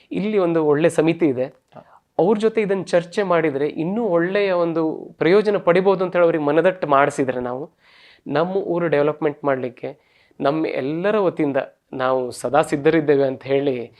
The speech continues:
Speaker 1: ಮತ್ತೊಮ್ಮೆ ಎಲ್ಲರ ಪರವಾಗಿ ವಾಗ್ದಾನ ಕೊಡ್ತೇನೆ ನಾನು.
Speaker 2: ಓಕೆ.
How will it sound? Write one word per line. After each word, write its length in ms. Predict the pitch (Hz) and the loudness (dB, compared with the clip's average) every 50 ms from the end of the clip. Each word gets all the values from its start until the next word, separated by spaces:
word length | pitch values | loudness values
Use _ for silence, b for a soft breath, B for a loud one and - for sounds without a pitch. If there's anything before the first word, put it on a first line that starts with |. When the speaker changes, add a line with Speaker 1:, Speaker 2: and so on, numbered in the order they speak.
| b b b b b - | b b b b b -8
Speaker 1:
ಮತ್ತೊಮ್ಮೆ 420 | 131 127 - - 151 143 143 143 | -8 -6 -2 -2 0 0 0 -2
ಎಲ್ಲರ 340 | - - 131 127 135 143 139 | -2 -4 -6 -4 -2 -2 -2
ಪರವಾಗಿ 380 | - - 135 139 156 170 170 156 | -2 0 2 4 4 2 2 2
ವಾಗ್ದಾನ 360 | 135 127 120 113 123 117 113 - | 0 0 0 0 -6 0 0 -2
ಕೊಡ್ತೇನೆ 320 | - 120 - - 127 120 123 | -2 -2 -14 -16 -18 -20 -20
ನಾನು. 160 | 120 _ _ _ _ _ _ - - - - 113 | -20 _ _ _ _ _ _ -20 -20 -16 -14 -16
Speaker 2:
ಓಕೆ. 380 | 107 - _ _ _ - - | -16 -16 _ _ _ -20 -20